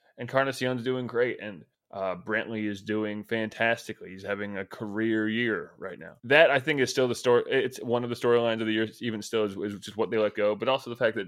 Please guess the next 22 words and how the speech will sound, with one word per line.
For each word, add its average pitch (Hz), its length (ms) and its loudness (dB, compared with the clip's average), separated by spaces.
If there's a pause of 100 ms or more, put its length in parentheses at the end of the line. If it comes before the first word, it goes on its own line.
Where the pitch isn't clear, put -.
(120)
this, - 180 -14 (120)
Jose 123 200 -2
Ramirez 123 300 0
was 98 100 -8
so 110 220 2
bad. 107 380 2
But 107 100 -2 (800)
I 147 80 -6
think 220 160 0
that 175 240 4
I'm, 143 140 -4 (440)
I'm 139 160 0
encouraged 135 680 2
by, 120 280 6
at 117 260 -2
the 120 80 -10
very 120 240 0
least, 117 260 -4
encouraged 110 420 -2
by 107 120 0
his 101 120 -4
last 104 520 -2